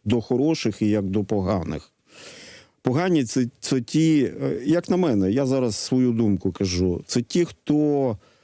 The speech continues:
не працювали за алгоритмами каналів анонімщиків, до прикладу. Ну, тому що от,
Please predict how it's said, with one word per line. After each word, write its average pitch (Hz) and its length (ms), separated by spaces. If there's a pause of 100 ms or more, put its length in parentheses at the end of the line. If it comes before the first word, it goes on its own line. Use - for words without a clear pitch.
(340)
не 151 220
працювали 147 640
за 113 160
алгоритмами 120 840
каналів 113 640
анонімщиків, 101 960 (100)
до 110 100
прикладу. 98 600
Ну, 170 100
тому 143 280
що 110 220
от, 101 180